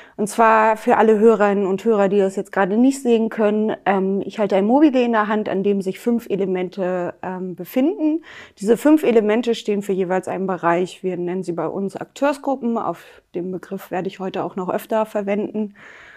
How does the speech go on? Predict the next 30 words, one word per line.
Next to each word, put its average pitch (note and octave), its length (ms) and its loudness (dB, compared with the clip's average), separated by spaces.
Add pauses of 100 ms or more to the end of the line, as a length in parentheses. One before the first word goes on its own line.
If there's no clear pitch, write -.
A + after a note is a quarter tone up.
(100)
Und G3 80 -4
da A3 60 4
haben G3+ 100 4
wir G3+ 140 4
einmal G#3 200 2
die G3 140 -2
Praxis, C4 720 -2
soziale G#3+ 560 -4
Arbeit, G3+ 560 0
dann F#3+ 160 -4
einmal F#3+ 240 -2
den F#3+ 160 -2
organisierten F#3+ 640 -4
Sport, C#4 580 0 (560)
die G3+ 160 -2
Wissenschaft G#3 800 -6
und F#3+ 200 -6
Lehre, A#3 520 4
Fördern G3+ 400 -2
Stiftungslandschaft, G#3 1200 -6
aber G3 360 2
auch F#3+ 180 -2
die G3+ 120 -10
Politik G3+ 480 -6
mit G3 300 -6
ihren G3 340 -6
verschiedenen G3 540 -6
Ebenen G3+ 600 -2 (420)
und G3+ 180 0
Organen. A3 640 4